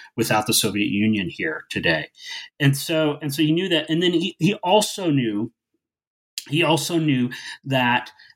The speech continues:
um, he could not abandon, um, other African Americans and just focus on Muslim, uh, liberation. Because, and so his politics were much more akin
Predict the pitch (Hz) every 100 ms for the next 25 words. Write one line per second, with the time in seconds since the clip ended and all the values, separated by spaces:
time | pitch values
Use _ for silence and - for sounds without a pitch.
0 | - 123 120 - - 160 143 151 139 156
1 | 160 165 - 120 - 147 156 170 143 113
2 | 107 107 113 - _ _ _ _ - 123
3 | 117 113 - _ - 170 180 165 131 120
4 | 120 - 127 131 143 139 131 127 131 135
5 | 123 131 117 - 127 123 - 160 147 -
6 | 170 117 131 - - 127 117 120 117 113
7 | 120 131 - - 120 117 113 110 - _
8 | - _ 131 117 131 123 117 110 104 -
9 | - - _ _ _ - - - - 135
10 | 139 156 147 143 135 - 139 - 135 -
11 | 196 208 208 - - 160 156 151 139 120
12 | - 135 123 139 165 165 175 151 - -
13 | 135 120 104 107